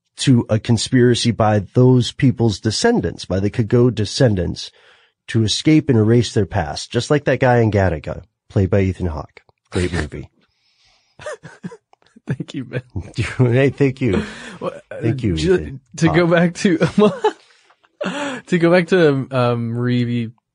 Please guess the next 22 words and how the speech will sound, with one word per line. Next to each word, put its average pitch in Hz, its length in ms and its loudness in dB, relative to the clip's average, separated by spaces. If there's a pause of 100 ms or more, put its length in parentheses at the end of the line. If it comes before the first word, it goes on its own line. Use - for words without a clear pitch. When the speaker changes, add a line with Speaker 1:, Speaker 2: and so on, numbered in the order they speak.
Speaker 2:
Pierre 151 440 0
really 151 260 2
fast. 113 500 -2
Speaker 1:
Yes. 110 520 -4
Speaker 2:
At 127 120 -2
the 135 80 0
very 131 300 0
end 127 240 2
of 117 80 0
that 104 160 0
article, 98 600 -4 (180)
Speaker 1:
Mm-hmm. 80 220 -14
Speaker 2:
she, 110 800 -2
they're 113 260 0
asking 113 420 -2
about 104 320 -2
her 101 560 -4 (340)
children 131 540 -4 (120)
because 104 280 -6
she 110 160 -8
has 98 180 -4
sev-, 95 240 -6